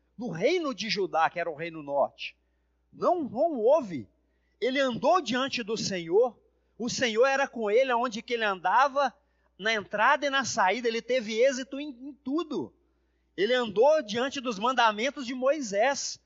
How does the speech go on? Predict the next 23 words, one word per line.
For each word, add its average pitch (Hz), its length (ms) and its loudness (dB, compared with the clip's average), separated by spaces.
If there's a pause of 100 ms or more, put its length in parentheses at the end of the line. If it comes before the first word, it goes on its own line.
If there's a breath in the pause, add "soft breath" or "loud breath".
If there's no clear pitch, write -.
(640)
E 214 80 -10
talvez 269 400 2
nós 285 160 0
vamos 269 160 -8
falar 262 140 4
assim: 240 220 0
"Poxa, 247 300 -2
mas 226 360 -2 (340)
Ezequias 220 580 0
fez 220 300 -2
muito 247 400 -6
bem 226 340 -2
em 214 40 -6
ter 214 180 -4
virado 196 400 2
o - 20 -2
rosto 190 200 -4
pra 202 100 -2
parede 175 380 0
e 233 40 -2
orado 214 300 4
ao 233 80 -2
Senhor." 185 500 -2